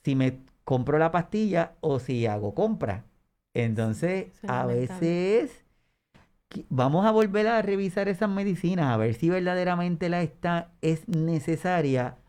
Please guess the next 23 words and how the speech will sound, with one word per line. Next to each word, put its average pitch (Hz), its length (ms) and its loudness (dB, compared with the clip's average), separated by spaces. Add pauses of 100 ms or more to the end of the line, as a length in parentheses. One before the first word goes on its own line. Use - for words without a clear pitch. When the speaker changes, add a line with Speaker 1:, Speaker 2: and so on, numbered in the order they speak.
Speaker 1:
o 139 140 -2
quizás 139 300 -2
le 143 120 0
podemos 147 340 0
cambiar 131 360 2
la 113 180 0
frecuencia, 135 760 -6
quizás 104 280 -6
la 95 180 -4
dosis. 160 440 -2 (380)
Lo 151 140 4
importante 170 480 0
es 214 60 -6
que 180 100 -4
cada 156 180 2
una 160 140 0
de 165 80 2
las 165 100 0
personas 165 380 -4
que 165 140 -4
nos 156 140 0
está 160 220 0
viendo 139 440 2